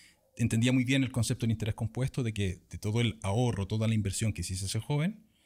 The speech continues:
tenía un efecto multiplicador en el largo plazo. Entonces estaba un poquito obsesionado en esa etapa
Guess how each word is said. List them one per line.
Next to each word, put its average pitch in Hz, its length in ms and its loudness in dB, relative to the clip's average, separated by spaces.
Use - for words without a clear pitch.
tenía 107 220 2
un 101 80 0
efecto 107 300 -2
multiplicador 92 640 -2
en 98 120 -2
el 90 60 -2
largo 95 220 -2
plazo. 131 260 -2
Entonces - 260 -8
estaba 101 200 0
un 101 80 0
poquito 104 260 0
obsesionado 110 440 2
en 120 60 0
esa 120 160 -2
etapa 131 320 -4